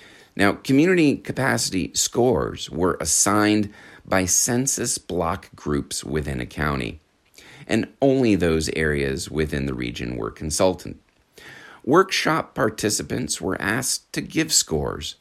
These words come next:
relative to communities within the region, not outside the region. For example, people were asked to compare their community to the Sierra Nevada,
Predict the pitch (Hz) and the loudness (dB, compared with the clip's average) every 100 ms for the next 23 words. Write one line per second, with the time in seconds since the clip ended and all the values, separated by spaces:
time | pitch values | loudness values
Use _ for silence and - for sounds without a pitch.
0 | _ - - - 101 113 123 107 107 - | _ -20 -4 4 6 4 2 0 -2 -4
1 | 110 107 - 101 80 78 78 87 - 71 | -6 -4 2 4 4 2 0 -2 -2 -2
2 | 73 71 76 104 135 78 58 58 - - | -2 0 0 4 4 2 -2 -8 -16 -8
3 | - 104 95 107 104 - 58 60 50 50 | 0 4 6 6 4 0 -2 -2 -4 -8
4 | 53 - - - 87 76 90 82 76 80 | -6 -6 -4 2 2 4 2 2 2 2
5 | - - - - 95 85 82 82 90 - | 0 -16 -14 -2 0 4 6 6 2 0
6 | 82 82 71 92 90 76 87 107 - 73 | -4 -4 -2 2 4 4 6 4 2 -2
7 | 71 71 71 - 71 71 76 78 80 76 | -2 0 -2 -4 -4 -2 -2 0 2 0
8 | 67 73 69 92 104 73 71 | 0 -6 -4 2 4 4 0